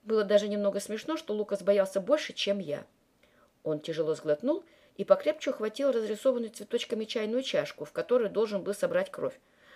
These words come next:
«А разве там не проходит главная артерия?» «О боже, у меня даже коленки подгибаются. А что, если ты еще истечешь кровью здесь, в тысяча девятьсот пятьдесят шестом году, из-за легкомыслия твоего собственного дедушки?»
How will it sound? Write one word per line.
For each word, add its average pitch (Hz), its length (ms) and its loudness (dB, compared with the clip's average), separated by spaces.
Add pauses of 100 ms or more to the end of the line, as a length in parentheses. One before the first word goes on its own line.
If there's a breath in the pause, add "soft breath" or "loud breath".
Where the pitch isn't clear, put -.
(400 soft breath)
«А 202 360 10
разве 220 320 2
там 226 260 0
не 233 100 -4
проходит 277 440 4
главная 220 360 6
артерия?» 165 580 2 (400 soft breath)
«О 175 140 0
боже, 180 640 2
у - 20 -4
меня 202 140 -2
даже 226 180 2
коленки 262 380 4
подгибаются. 185 760 8 (420 loud breath)
А 254 120 2
что, 415 320 2 (220 loud breath)
если 277 240 0
ты 285 160 -2
еще 262 260 0
истечешь 247 480 0
кровью 247 380 -2
здесь, 185 320 -2
в - 40 -20
тысяча 240 280 -2
девятьсот 214 340 -2
пятьдесят 202 320 8
шестом 226 320 0
году, 196 380 6 (260 soft breath)
из-за 247 200 8
легкомыслия 247 500 4
твоего 254 280 10
собственного 311 500 2
дедушки?» 151 560 0